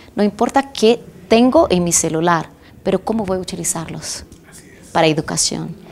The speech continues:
Speaker 2: Así es.
Speaker 1: Eh, creo que es lo más importante, porque
Speaker 2: Es tal
Speaker 1: tenemos
Speaker 2: vez nuestro gran desafío, ¿no?
Speaker 1: Sí, porque tenemos tantas herramientas hoy que nos permiten tantas cosas, ¿y por qué no la utilizamos?
Speaker 2: Es cierto, es cierto. Un mensaje final para los colombianos, doctora
Speaker 1: Bueno,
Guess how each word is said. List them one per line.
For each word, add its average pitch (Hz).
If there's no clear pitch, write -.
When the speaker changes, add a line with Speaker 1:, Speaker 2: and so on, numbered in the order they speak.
Speaker 2:
Así -
es. -
Speaker 1:
Eh, -
creo 269
que 269
es 254
lo 247
más 240
importante, 254
porque -
Speaker 2:
Es -
tal -
Speaker 1:
tenemos 139
Speaker 2:
vez 156
nuestro 127
gran 113
desafío, 165
¿no? 76
Speaker 1:
Sí, 302
porque 214
tenemos 269
tantas 277
herramientas 202
hoy 208
que -
nos 214
permiten 220
tantas 233
cosas, 202
¿y 208
por 208
qué 233
no 233
la 220
utilizamos? 208
Speaker 2:
Es 131
cierto, -
es -
cierto. -
Un 95
mensaje 101
final 90
para 110
los 87
colombianos, 101
doctora 87
Speaker 1:
Bueno, 214